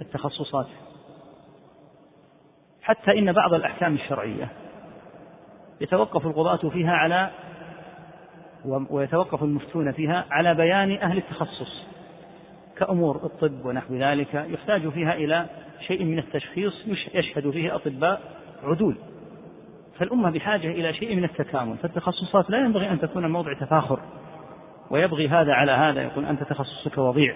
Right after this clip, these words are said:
وأنا تخصصي رفيع". الأمة بحاجة إلى هذه، وأن ي-، يكون الأمر فيها تكامليا بين المسلمين، هذا ينفع في الهندسة، وهذا ينفع في الحاسب، وهذا ينفع في الطب،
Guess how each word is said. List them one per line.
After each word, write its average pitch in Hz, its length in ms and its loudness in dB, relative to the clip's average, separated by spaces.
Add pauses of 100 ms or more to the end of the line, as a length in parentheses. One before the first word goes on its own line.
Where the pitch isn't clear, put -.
وأنا 139 220 -2
تخصصي 139 560 -6
رفيع". 147 400 0 (800)
الأمة 185 300 2
بحاجة 151 340 0
إلى 147 220 0
هذه، 170 340 0
وأن 165 200 0
ي-، 160 160 0 (140)
يكون 185 280 -4
الأمر 170 340 -2
فيها 175 220 0
تكامليا 147 720 2
بين 151 240 4
المسلمين، 151 720 2 (640)
هذا 170 220 6
ينفع 135 400 2
في 120 80 -6
الهندسة، 127 560 -4
وهذا 131 240 -4
ينفع 127 300 -6
في 117 80 -8
الحاسب، 127 520 -4
وهذا 127 240 -2
ينفع 123 280 -2
في 127 60 -6
الطب، 131 280 -4